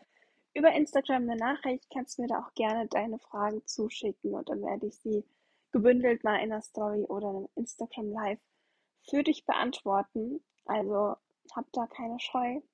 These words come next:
komm gerne auf mich zu. Ich freue mich immer auch von dir zu hören über Feedback. Ich liebe es, euch HörerInnen äh, von Herzensmoment persönlich kennenlernen zu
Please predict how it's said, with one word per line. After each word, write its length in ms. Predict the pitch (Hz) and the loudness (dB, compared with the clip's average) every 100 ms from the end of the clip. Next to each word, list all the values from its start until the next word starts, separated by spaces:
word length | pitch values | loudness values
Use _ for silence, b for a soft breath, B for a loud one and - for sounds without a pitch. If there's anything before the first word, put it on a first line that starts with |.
| _ | _
komm 220 | - 233 | -4 -2
gerne 360 | - 226 240 - | 0 0 0 -2
auf 160 | - - | -4 -4
mich 220 | 240 - | -6 -6
zu. 220 | 311 311 | -2 -2
Ich 120 | 277 - | -2 -2
freue 200 | 247 247 | 0 0
mich 180 | 254 - | -2 0
immer 320 | 277 285 - | 2 2 2
auch 140 | 277 - | -2 0
von 160 | 262 | 0
dir 140 | 247 - | 0 -2
zu 200 | 277 269 | -8 -4
hören 280 | 294 285 247 | 0 0 0
über 220 | 262 254 - | 0 -2 0
Feedback. 540 | - 269 - 247 254 - b b b b b _ | -2 -2 2 2 2 -2 b b b b b _
Ich 260 | 254 - - - | -4 -4 -10 0
liebe 380 | 220 254 262 240 | 4 8 10 10
es, 240 | 247 - - - _ - | 8 2 -16 -20 _ 2
euch 240 | - 240 247 - - | 6 6 4 -8 -6
HörerInnen 760 | 254 233 240 - 226 226 226 233 b b b _ | 2 4 4 0 -2 -2 -4 -6 b b b _
äh, 160 | 220 220 | -6 -6
von 140 | - 233 | -6 -6
Herzensmoment 840 | 226 220 - 277 - 214 208 - | -4 -4 -6 -12 -6 -6 -6 -4
persönlich 480 | 214 190 208 208 - | -4 -2 0 -2 -4
kennenlernen 520 | 226 208 202 - 196 | -2 -2 0 -2 -4
zu 140 | 202 | -6